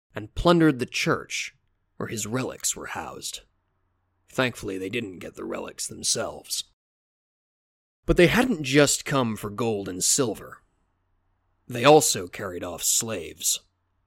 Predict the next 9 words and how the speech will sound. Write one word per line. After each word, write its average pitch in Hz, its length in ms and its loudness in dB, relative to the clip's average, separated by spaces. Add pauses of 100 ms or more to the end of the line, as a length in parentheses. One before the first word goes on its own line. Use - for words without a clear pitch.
(560)
One 139 240 8
of 139 100 8
their 110 140 -2
victims 107 680 -4 (200)
was 135 160 0
a 131 40 -2
boy 156 520 6 (220)
named 113 260 -6
Vasilios, 110 960 -2